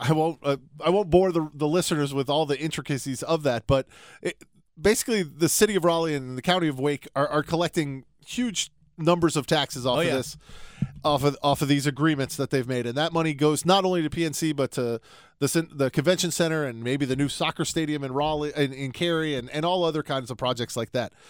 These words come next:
Speaker 1: Um, at some point here this summer, probably, they're going to come to you with a number, and that number is going to determine what enhancements you can do inside the building. It, do I have that right? And, and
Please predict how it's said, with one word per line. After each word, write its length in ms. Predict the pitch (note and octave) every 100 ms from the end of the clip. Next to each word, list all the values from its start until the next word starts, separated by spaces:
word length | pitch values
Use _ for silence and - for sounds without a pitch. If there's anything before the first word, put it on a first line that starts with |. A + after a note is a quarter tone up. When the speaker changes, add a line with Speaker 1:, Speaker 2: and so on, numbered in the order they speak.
| - - - - -
Speaker 1:
Um, 220 | C#3+ C#3
at 120 | E3
some 160 | - A3+
point 220 | B3+ G#3
here 200 | D#3+ E3+
this 180 | D#3 D#3+
summer, 380 | - E3+ D3+ B2
probably, 640 | C3 A#2+ A2 A2 A2+ A2+ -
they're 160 | C#3 E3
going 240 | D#3+ D#3
to 60 | C#3+
come 220 | D#3+ D#3
to 60 |
you 120 | D3 C#3
with 160 | C3
a 40 | C3+
number, 300 | D3+ C#3 A#2+
and 200 | A#2+ B2
that 240 | F3 G3
number 560 | F3 F#3+ F#3 C#3 A#2+ A#2+ - _ _ -
is 140 | D3+
going 220 | - E3
to 80 | D3
determine 760 | C#3 - D#3 D3 B2+ A#2 C3 C3
what 280 | E3+ F3+ _ -
enhancements 640 | D3 C3+ D3+ D3+ C#3 B2
you 80 | D3
can 180 | C#3 C3
do 280 | B2+ B2+ B2+ -
inside 440 | D3+ - B2+ A2+
the 60 | G#2+
building. 360 | G#2 F#2+ - _ _ _ _ _ _
It, 220 | - - -
do 140 | E3
I 60 | E3
have 180 | A3+
that 140 | G#3+ F3
right? 260 | F3 F#3+ -
And, 280 | D3+ C#3+ C#3+
and 400 | D3 C#3 B2+